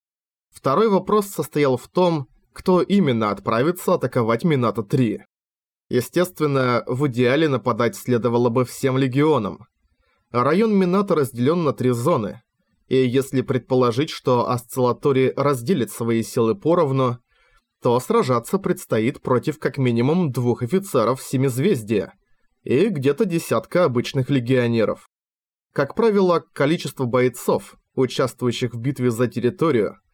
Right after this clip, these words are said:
подстраивается под размер обороняющейся команды. Если защитников меньше, то размер атакующей команды будет автоматически сокращён, а если больше,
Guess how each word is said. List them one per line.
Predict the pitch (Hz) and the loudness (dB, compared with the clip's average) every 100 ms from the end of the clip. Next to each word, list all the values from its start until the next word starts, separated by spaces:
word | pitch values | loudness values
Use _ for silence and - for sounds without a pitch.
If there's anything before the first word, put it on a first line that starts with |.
| _ _ _ - | _ _ _ -6
подстраивается | 127 - 233 226 202 180 165 - 139 | -6 -2 0 4 4 4 0 -2 -4
под | 131 | 0
размер | 120 107 120 143 - | 0 0 0 0 0
обороняющейся | 143 127 127 113 110 110 - 120 135 | 0 0 0 0 0 0 -2 -6 -4
команды. | 123 147 165 113 101 95 - _ _ _ _ _ _ - | -4 0 0 0 -2 -6 -8 _ _ _ _ _ _ -4
Если | 127 135 131 | 0 0 0
защитников | 117 123 - 127 120 117 117 | 0 0 0 -6 -4 -4 -2
меньше, | 131 156 160 - 98 - _ _ _ _ | 0 0 -2 -4 -8 -8 _ _ _ _
то | 120 | 0
размер | 151 208 220 220 | 2 2 2 2
атакующей | 202 160 - 143 127 - 123 | 2 -2 0 2 2 0 -6
команды | - 113 123 190 202 | -2 0 0 0 0
будет | 139 120 160 196 | 0 0 0 -2
автоматически | 143 - 123 113 117 120 - 123 | -4 -2 -2 -2 -4 -10 -8 -8
сокращён, | - 123 123 - - 98 - _ _ _ _ - | -6 -2 -2 -2 -2 -4 -6 _ _ _ _ -6
а | 127 | 0
если | 123 117 123 | 0 0 -4
больше, | 98 131 190 - 175 170 | 0 0 0 -2 -2 -2